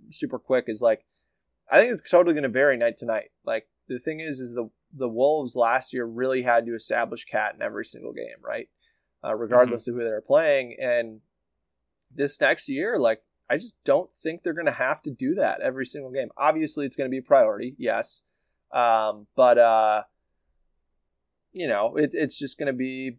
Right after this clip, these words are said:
Speaker 1: kind of an ebb and flow thing based on the matchups, which is really cool that the Wolves have the personnel to do that.
Speaker 2: Yeah, I think so. And that, uh, and that, I think, ties into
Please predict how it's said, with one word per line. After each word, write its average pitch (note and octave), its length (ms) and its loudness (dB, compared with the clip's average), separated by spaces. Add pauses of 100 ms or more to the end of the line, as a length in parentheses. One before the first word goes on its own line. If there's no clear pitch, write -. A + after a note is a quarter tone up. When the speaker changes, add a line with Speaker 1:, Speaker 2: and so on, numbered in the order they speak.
Speaker 1:
kind C3 200 -2
of C3 60 0
an B2 120 -6
ebb A#2+ 160 0
and B2 140 -6
flow B2+ 200 -2
thing B2+ 260 -10
based A#2 220 -6
on B2 80 -8
the A#2 60 -10
matchups, A#2 520 -6
which A#2+ 180 -10
is A2+ 160 -8
really B2+ 220 -2
cool C3 260 -6
that A#2 80 -6
the A#2 100 -4
Wolves A2+ 320 -2
have A2 320 0 (180)
the B2+ 140 -14
personnel A2 420 -8
to A2+ 80 -12
do B2 140 -12
that. - 160 -8 (1800)
Speaker 2:
Yeah, B2+ 380 2
I C3+ 140 0
think C3+ 180 -6
so. B2+ 120 -2
And C#3 100 0
that, - 160 2
uh, D3 240 2
and C#3+ 200 -2
that, D3+ 240 2 (280)
I C3+ 80 -8
think, C#3+ 200 -8
ties B2 400 -2
into A#2 600 -4